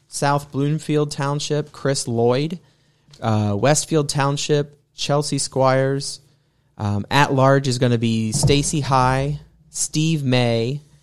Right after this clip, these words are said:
Nate Newson, Scott Rule,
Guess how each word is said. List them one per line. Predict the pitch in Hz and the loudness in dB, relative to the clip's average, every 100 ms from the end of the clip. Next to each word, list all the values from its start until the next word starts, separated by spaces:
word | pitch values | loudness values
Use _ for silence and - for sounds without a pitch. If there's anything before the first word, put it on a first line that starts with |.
| _ _ _ | _ _ _
Nate | - 123 147 - | -6 -2 -2 -2
Newson, | 123 117 139 147 165 180 202 - _ _ | -6 0 0 2 0 0 -2 -8 _ _
Scott | - - - 139 151 - | -6 -4 0 2 2 0
Rule, | 135 147 160 175 202 | -2 0 0 -2 -4